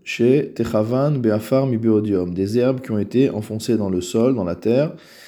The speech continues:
avant Shabbat, Kedesh Yulachim, pour qu'ils restent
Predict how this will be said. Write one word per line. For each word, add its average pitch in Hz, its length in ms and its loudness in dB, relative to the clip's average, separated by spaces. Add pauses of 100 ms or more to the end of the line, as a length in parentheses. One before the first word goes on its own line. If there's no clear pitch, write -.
(240)
avant 120 500 -2
Shabbat, 90 720 -2 (500)
Kedesh 143 400 0
Yulachim, 117 680 0 (120)
pour - 140 -14
qu'ils 110 160 -2
restent 117 400 0